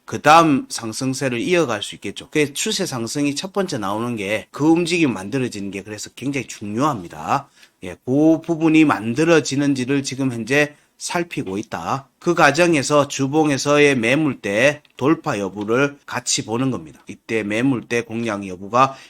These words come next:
이천육백구십오 원이니까 여기에 지지를 할지 여부는 알 수가 없어요. 하지만 여기 두 값 에 대한 공략은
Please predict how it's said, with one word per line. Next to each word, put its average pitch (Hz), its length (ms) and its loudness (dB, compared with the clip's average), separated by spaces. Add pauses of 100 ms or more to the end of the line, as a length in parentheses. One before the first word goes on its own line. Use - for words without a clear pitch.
이천육백구십오 151 1080 -2
원이니까 113 640 -2
여기에 135 720 4 (240)
지지를 160 720 4
할지 196 360 0
여부는 113 480 -2
알 95 140 -12
수가 123 220 -8
없어요. 98 260 -10 (160)
하지만 123 640 -2
여기 127 460 -4
두 104 180 -14
값 131 320 -2 (520)
에 135 120 -2
대한 117 360 0
공략은 127 600 0